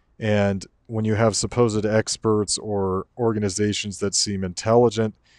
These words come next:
saying certain things, they can kind of feed that hopelessness. So throughout history, you can find an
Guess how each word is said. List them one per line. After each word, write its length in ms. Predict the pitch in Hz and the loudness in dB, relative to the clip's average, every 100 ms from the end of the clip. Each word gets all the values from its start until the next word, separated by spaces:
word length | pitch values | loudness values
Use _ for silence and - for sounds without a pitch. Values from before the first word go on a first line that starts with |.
| _ _ - | _ _ -6
saying 380 | - 117 113 | 0 2 2
certain 340 | 104 113 110 104 | 2 0 0 -2
things, 480 | 113 107 104 98 - | -2 -2 -2 -4 -2
they 100 | 104 | -2
can 160 | 107 | -4
kind 260 | 95 120 113 | -2 2 2
of 120 | 98 | 0
feed 380 | - 110 98 85 | -2 -2 0 0
that 200 | 90 90 | 0 0
hopelessness. 1200 | - 104 98 92 87 - 92 90 78 - - - _ _ _ _ _ _ _ _ _ _ _ _ - | -4 -4 -2 -4 -2 -2 -4 -4 -2 -4 -4 -10 _ _ _ _ _ _ _ _ _ _ _ _ -4
So 540 | - 139 135 127 - _ _ _ _ _ _ _ _ _ _ _ _ | 4 8 8 6 -2 _ _ _ _ _ _ _ _ _ _ _ _
throughout 320 | - 139 170 | 0 6 6
history, 500 | 127 139 - 120 110 107 | 6 2 0 -4 -4 -6
you 120 | 113 | -8
can 140 | 123 | -8
find 460 | 110 131 123 113 104 - _ _ _ _ _ _ _ _ _ _ _ _ _ _ - | -6 -2 0 0 -6 -14 _ _ _ _ _ _ _ _ _ _ _ _ _ _ -6
an 280 | 120 117 | -4 -4